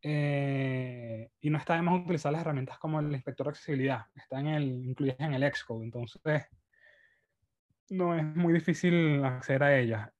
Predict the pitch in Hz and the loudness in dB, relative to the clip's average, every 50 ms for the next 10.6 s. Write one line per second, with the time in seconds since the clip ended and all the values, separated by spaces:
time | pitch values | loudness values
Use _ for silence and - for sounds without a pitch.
0 | _ - 151 143 143 143 143 139 135 135 135 131 131 131 127 127 127 123 120 120 | _ -8 -6 -4 -2 -2 -2 0 0 0 -2 -2 -2 -2 -2 -2 -4 -4 -4 -6
1 | 117 117 131 - _ _ _ _ _ _ _ _ _ _ _ - 156 165 165 160 | -8 -8 -10 -14 _ _ _ _ _ _ _ _ _ _ _ -4 0 0 0 2
2 | 160 160 160 165 165 165 165 170 180 180 - - - - 175 175 175 180 180 175 | 2 2 2 2 0 0 0 0 0 0 0 -4 -2 0 2 2 4 2 2 0
3 | - - - 143 - 160 160 160 156 - 165 160 147 143 139 135 139 135 139 143 | -2 -4 -6 -6 -2 -2 -2 -2 0 0 0 0 0 0 -2 -2 -2 -2 -2 -2
4 | 151 147 151 151 151 143 - 156 151 139 - - 151 151 - 139 143 143 147 165 | -4 0 0 0 0 0 -2 -2 -4 -4 -4 -4 -6 -4 -2 -2 0 0 0 0
5 | 185 - _ _ _ _ _ _ _ _ _ _ _ _ _ _ _ _ _ - | -4 -6 _ _ _ _ _ _ _ _ _ _ _ _ _ _ _ _ _ 0
6 | 147 147 151 151 151 147 143 - _ _ - 143 - 139 131 139 147 165 185 175 | 0 2 2 2 -2 -4 -6 -10 _ _ -14 -4 0 2 4 4 6 4 4 0
7 | 170 - - - 143 139 139 131 131 131 127 123 - 147 143 - 185 160 - 175 | -2 -10 -10 -8 -6 -4 -4 -2 -2 -4 -4 -4 -4 -4 -2 -2 -4 -2 0 0
8 | 165 165 165 165 165 156 151 165 156 156 151 156 156 156 - 170 165 160 160 151 | 0 2 0 0 0 -2 -2 -2 0 0 0 0 0 -2 -2 -2 0 0 0 0
9 | 147 139 135 131 131 131 127 127 127 135 131 131 131 131 127 - 120 - 131 123 | 0 -2 -2 -4 -4 -2 -4 -4 -4 -4 -4 -4 -4 -6 -8 -10 -10 -6 -4 -2
10 | 127 127 127 135 143 147 151 151 143 131 127 | 0 0 2 2 2 2 2 2 0 -2 -4